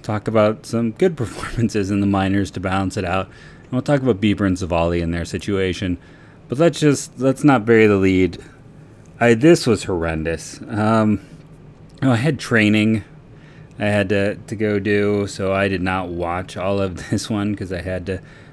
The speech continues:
be in the car, and it's okay that I missed good, large chunks of this one. I mean, everyone was awful. Uh, every pitcher got tagged. Every <laughs> pitcher got, you know, it's a,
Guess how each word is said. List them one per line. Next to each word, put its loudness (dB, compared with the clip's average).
be -2
in 2
the -2
car, 2
and 0
it's -2
okay 0
that -2
I -2
missed -6
good, 0
large 0
chunks -4
of -4
this -4
one. -4
I -2
mean, 0
everyone 0
was -4
awful. -8
Uh, -2
every 4
pitcher -2
got 4
tagged. 2
Every -6
<laughs> -16
pitcher -8
got, -2
you -18
know, -2
it's -2
a, -2